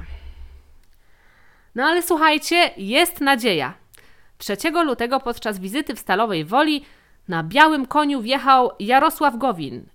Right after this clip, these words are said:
i zapowiedział nowy program mieszkaniowy, który na razie nie ma co prawda nazwy,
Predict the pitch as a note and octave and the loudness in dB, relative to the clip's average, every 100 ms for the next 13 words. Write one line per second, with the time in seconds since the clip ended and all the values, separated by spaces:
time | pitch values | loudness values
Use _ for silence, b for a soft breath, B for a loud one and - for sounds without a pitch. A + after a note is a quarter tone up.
0 | _ C4 D4 D4 A#3+ C#4 B3+ B3 A3 B3+ | _ -4 -2 -2 -2 -4 -2 -2 -2 -2
1 | C#4+ - A#3+ A#3 G#3+ G#3 - F#3+ D#3+ D3 | -4 -4 -4 -2 -4 -6 -6 -6 -6 -6
2 | G3+ - - A3+ G#3+ - G#3+ A#3+ A#3 A3+ | -8 -10 -6 -4 -4 -4 0 0 0 -4
3 | A3 G#3+ F#3+ - F3+ F#3 E3 E3+ B3 F4 | -4 -6 -8 -8 -8 -6 -6 -6 -8 -10